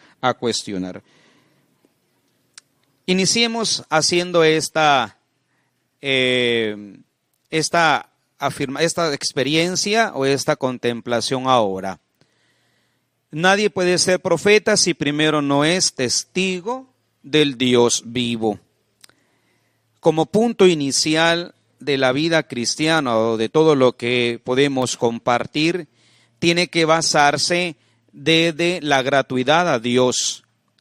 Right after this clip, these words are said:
Esa gratuidad, obviamente, por esto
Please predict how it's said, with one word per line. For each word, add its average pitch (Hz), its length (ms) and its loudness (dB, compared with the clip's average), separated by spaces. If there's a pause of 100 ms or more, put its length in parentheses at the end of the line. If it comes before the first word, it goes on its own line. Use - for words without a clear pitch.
(180)
Esa 160 340 0
gratuidad, 156 840 0 (280)
obviamente, 160 680 -2
por 131 240 0
esto 160 460 -2